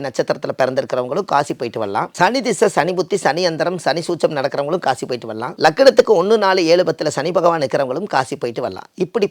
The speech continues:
போயிட்டு வரும்போது அவங்க வாழ்க்கையில அடுத்த ஜெனரேஷனுக்கு கர்மவினை இல்லாம புனிதமான ஜாதகமா மாறி அவங்க வாழ்க்கை சிறப்பா இருக்குங்க. பூர்வ ஜென்ம கர்ம தோஷம் நிவர்த்தியாகும். வாழ்க்கையில ஒரு டைம் போய், என்ன, எப்படி இருந்தாலும் ஒரு குடும்பத்துக்குள்ள அந்த காலத்துல தனித்தனியா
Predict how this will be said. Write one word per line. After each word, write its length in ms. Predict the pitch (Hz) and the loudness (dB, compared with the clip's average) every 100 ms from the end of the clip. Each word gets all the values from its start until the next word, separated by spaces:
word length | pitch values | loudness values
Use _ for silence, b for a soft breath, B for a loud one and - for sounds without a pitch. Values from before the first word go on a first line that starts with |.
| 185 | 4
போயிட்டு 300 | 247 262 220 | 4 4 0
வரும்போது 360 | 147 139 135 165 | 0 0 0 0
அவங்க 180 | 170 131 120 | 0 0 0
வாழ்க்கையில 400 | 170 170 131 107 165 - 151 | 0 0 -4 -4 -6 -2 4
அடுத்த 260 | 220 254 254 175 | 4 6 6 6
ஜெனரேஷனுக்கு 640 | 202 262 240 190 180 233 - | 6 6 4 2 0 -2 0
கர்மவினை 400 | 160 202 196 180 143 | 0 0 -2 -2 -2
இல்லாம 340 | 139 117 127 175 - - | -2 -2 -6 -12 -8 -2
புனிதமான 540 | 226 269 247 233 262 185 | 2 4 4 4 2 4
ஜாதகமா 420 | 175 170 160 185 160 | 4 4 2 -2 0
மாறி 200 | 143 185 196 | 0 0 0
அவங்க 160 | 143 123 | 0 2
வாழ்க்கை 320 | 185 262 214 151 | 2 2 0 0
சிறப்பா 260 | 127 123 | 0 -2
இருக்குங்க. 280 | 110 - 104 - 240 | -8 -10 -14 -6 0
பூர்வ 260 | 311 285 226 | 4 4 4
ஜென்ம 200 | 196 196 156 | 2 0 0
கர்ம 220 | 165 180 147 | 2 0 -2
தோஷம் 240 | 123 - | -4 -4
நிவர்த்தியாகும். 480 | 123 107 87 - - 175 | -6 -8 -12 -18 2 4
வாழ்க்கையில 320 | 196 - 196 143 | 4 4 2 2
ஒரு 100 | 120 | 0
டைம் 180 | 139 160 | -4 -2
போய், 140 | 131 143 | -4 -2
என்ன, 160 | 220 240 180 | 2 2 2
எப்படி 200 | - 269 | 2 2
இருந்தாலும் 300 | 247 254 208 | 6 6 6
ஒரு 100 | 185 | 4
குடும்பத்துக்குள்ள 500 | 185 190 190 - 180 - | 0 -2 -2 -2 -2 0
அந்த 100 | 196 196 | 0 2
காலத்துல 340 | 240 240 233 190 | 4 4 2 2
தனித்தனியா 420 | 175 202 226 240 | 2 4 4 4